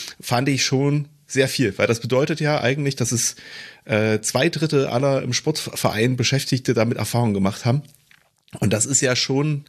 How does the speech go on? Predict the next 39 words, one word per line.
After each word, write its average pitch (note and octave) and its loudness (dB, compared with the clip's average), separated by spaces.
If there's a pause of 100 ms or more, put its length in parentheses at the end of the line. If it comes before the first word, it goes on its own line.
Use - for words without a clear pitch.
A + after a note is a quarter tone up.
(500)
eine G#2+ 2
Anzahl, C3+ 2
wenn, A#2+ -6
äh, G#2+ -8 (440)
wo C3 -2
ich B2 2
erst A#2 0
im C3 2
ersten A#2 2
Moment B2+ 2
so B2+ 0
gedacht A#2 0
habe, A2+ 0
so, A#2 4
okay, B2 2
es A#2 0
liegt B2 0
das B2 0
jetzt B2 -2
daran, A#2 2
weil G#2 0
die G#2+ 0
Menschen A#2 2
das, A2+ 2
äh, G#2+ -2
vielleicht G#2 -2
anders A2+ 2
einschätzen? F#3 0 (440)
War G2 2
das G#2+ 0
früher D#3+ 0
schon E3 0
und C3+ 0
es A#2+ -2
hat - -4
keiner A#2 2
darüber A2+ 0
geredet? A#2+ 0 (560)
Ähm, A2 0